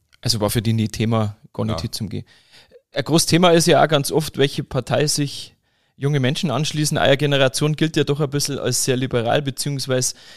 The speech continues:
Speaker 1: als eine Generation, die sich sehr stark für den Umwelt- und Klimaschutz momentan ja einsetzt. Ich mag jetzt gar nicht Klimakleber oder junge, äh, die letzte Generation hier anführen. Merkt ihr das in eurem Umfeld, dass eure Generation schon eine ist, die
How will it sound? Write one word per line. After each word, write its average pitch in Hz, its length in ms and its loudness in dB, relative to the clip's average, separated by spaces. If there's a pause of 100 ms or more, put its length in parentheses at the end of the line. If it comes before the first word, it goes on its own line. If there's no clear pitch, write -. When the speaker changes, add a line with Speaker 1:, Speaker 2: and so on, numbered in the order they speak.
(120)
Speaker 1:
als 127 120 -4
eine 127 80 0
Generation, 127 600 0
die 139 80 -4
sich 127 200 -2
sehr 127 140 2
stark 123 240 -2
für 135 120 -2
den 123 60 -4
Umwelt- 123 280 0
und 120 100 -4
Klimaschutz 147 520 -4
momentan 117 440 -4
ja 113 160 -4
einsetzt. 120 360 -2
Ich 120 60 -2
mag 123 100 0
jetzt 123 140 -6
gar 123 100 -4
nicht 123 140 -4
Klimakleber 127 680 -4
oder 113 160 0
junge, 117 300 -2
äh, 117 160 -4
die 107 100 -10
letzte 117 280 -4
Generation 117 680 -2 (340)
hier 117 200 4
anführen. 139 460 4 (320)
Merkt 127 280 0
ihr 185 60 6
das 160 180 0
in 165 100 -2
eurem 151 240 2
Umfeld, 165 440 0 (800)
dass 131 160 0
eure 120 180 6
Generation 135 760 2
schon 143 440 -2 (300)
eine - 180 0
ist, - 340 -2
die 135 380 -4